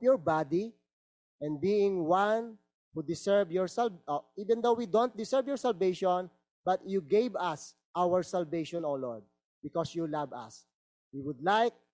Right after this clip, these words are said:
this salvation, O Lord, not only for ourselves, but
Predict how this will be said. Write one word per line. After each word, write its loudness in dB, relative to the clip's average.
this 0
salvation, 2
O 6
Lord, 2
not -2
only 2
for -2
ourselves, -2
but 0